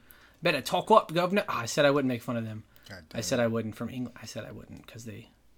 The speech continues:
Speaker 1: were the first listeners. I don't know. I'm sorry, guys. Sorry for the tea party, too.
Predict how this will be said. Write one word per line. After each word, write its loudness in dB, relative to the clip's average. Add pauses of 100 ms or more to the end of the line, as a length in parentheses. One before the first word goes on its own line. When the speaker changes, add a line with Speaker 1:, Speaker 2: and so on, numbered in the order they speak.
(120)
Speaker 1:
were -14
the -12
first -14
listeners. -14
I -12
don't -16
know. -14
I'm -4
sorry, 2
guys. -2 (280)
Sorry 2
for -6
the -2
tea -4
party, -2
too. -4